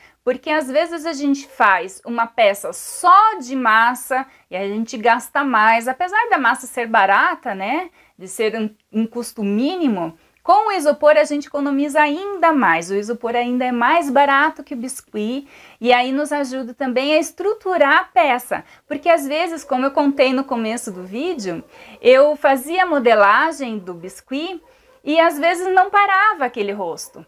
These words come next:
né? Porque o biscuit ele encolhe muito e o isopor ele deixa, ele segura um pouco essa secagem. Então ele nos ajuda também a manter a, o tamanho da peça. Se eu quero uma peça, né, que, que tem uma bolinha,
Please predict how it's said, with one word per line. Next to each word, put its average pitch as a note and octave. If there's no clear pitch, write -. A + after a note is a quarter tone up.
né? A#3
Porque C#4+
o C#4
biscuit C#4
ele D#4+
encolhe E4+
muito C4
e D#4
o F4
isopor E4+
ele F4
deixa, D#4+
ele C4+
segura E4+
um D4+
pouco A3
essa G#3
secagem. F3
Então A3+
ele C#4
nos C#4
ajuda C#4
também C4+
a E4
manter E4
a, E4+
o D#4
tamanho D#4+
da D#4+
peça. F#3+
Se -
eu G3
quero G3
uma G3+
peça, F#3+
né, G#3+
que, -
que G3
tem G3+
uma G3+
bolinha, G3